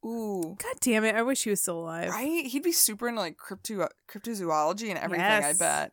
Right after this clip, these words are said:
Speaker 1: Oh my God. He'd probably be
Speaker 2: I would have so much to
Speaker 1: fascinating.
Speaker 2: talk about with him.
Speaker 1: Why are you, I mean, 'cause he would totally talk to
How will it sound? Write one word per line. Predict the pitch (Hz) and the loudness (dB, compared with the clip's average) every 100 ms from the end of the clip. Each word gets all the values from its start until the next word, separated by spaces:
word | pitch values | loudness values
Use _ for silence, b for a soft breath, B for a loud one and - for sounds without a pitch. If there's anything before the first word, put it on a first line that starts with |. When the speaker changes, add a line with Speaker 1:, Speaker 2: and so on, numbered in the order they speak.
| - | -8
Speaker 1:
Oh | 196 208 190 | -2 0 2
my | 175 | 2
God. | 170 | 0
He'd | - 277 320 | -2 -6 -6
probably | - 170 | 2 2
be | 165 220 | 4 4
Speaker 2:
I | |
would | 247 277 | 6 8
have | 262 370 359 339 | 10 12 12 12
so | 349 330 | 12 12
much | 339 330 | 12 10
to | 339 370 | 10 6
Speaker 1:
fascinating. | - - | 4 8
Speaker 2:
talk | 370 - - | 8 8 4
about | 285 254 233 | 6 10 10
with | 214 220 | 8 2
him. | 220 196 175 170 180 - _ | 2 2 2 -2 -10 -14 _
Speaker 1:
Why | 202 226 | 10 12
are | |
you, | 277 302 302 | 12 8 6
I | 247 | 6
mean, | 269 | 4
'cause | 269 262 | 2 6
he | 339 | 6
would | 285 | 6
totally | - 254 208 247 294 392 | 4 6 8 10 8 6
talk | 339 269 415 508 | 10 12 12 12
to | - | 10